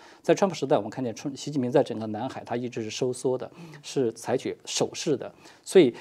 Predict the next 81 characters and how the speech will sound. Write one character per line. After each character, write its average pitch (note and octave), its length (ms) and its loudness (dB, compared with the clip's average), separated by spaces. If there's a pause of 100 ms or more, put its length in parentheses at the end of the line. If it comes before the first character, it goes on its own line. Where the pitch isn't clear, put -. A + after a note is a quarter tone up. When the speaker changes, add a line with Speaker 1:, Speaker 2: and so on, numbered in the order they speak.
(260)
Speaker 1:
这 A3 220 10
一 C#3+ 40 10
次 D3 200 4
对 C#3+ 180 6
牛 A#2+ 220 2
轭 D#3+ 240 6
礁 C3+ 200 4
的 A#2+ 140 -2
中 C#3+ 160 -4
共 B2+ 140 -2
采 A2+ 120 -8
取 A#2 80 -8
行 A#2+ 160 -8
动， A#2 120 -6
我 A2 80 -10
觉 - 120 -8
得 A2+ 120 -4
它 - 180 -8
非 A#2+ 140 -6
常 G#2+ 180 -8
关 B2+ 220 0
键， A#2 180 0
它 - 100 -2
不 B2+ 160 0
仅 - 240 -2
是 - 180 -8
对 B2 200 0
拜 C3 300 2
登 A#2+ 180 -6
政 B2+ 180 -2
府 - 120 -12
的 A2 100 -8
一 G#2 80 -6
个 A2+ 140 -2
实 - 180 -8
质 A#2 80 -8
性 A2 160 -10
的 A2 80 -8
测 A#2+ 180 -6
试， A2+ 240 -6 (680)
我 C#3 120 8
也 C3+ 60 10
比 C#3 80 8
较 A#2 80 10
赞 C3 120 2
同 A#2 140 -2
刚 B2+ 180 2
才 G#2 200 -6
就 A2+ 120 -10
是 G#2+ 240 -4
这 G#2+ 160 -6
个， G#2 240 -6 (420)
呃， A2 100 -2
Speaker 2:
杰 G#2 60 0
森， - 60 -6
Speaker 1:
杰 C3 100 6
森 A#2+ 160 -4
的 G2 60 -4
一 G#2 100 -4
个 A2 80 -2
分 G#2+ 160 -6
析， G#2+ 280 -6
Speaker 2:
嗯。 - 60 -20 (140)
Speaker 1:
它 C3+ 220 8
事 - 180 -2
实 A#2+ 60 -2
上 A#2 180 -2
可 G#2+ 140 -8
能 A2+ 100 -4
也 G2+ 80 -6
是 A#2 180 -6
对 A2+ 220 0
美 G#2 280 -4
国 A2+ 200 0
和 A2+ 160 -4
它 A#2 160 -4
的 A2+ 120 -6
欧 C3 180 2
洲 B2+ 160 -2
盟 A2+ 240 -4
友， A2 160 -2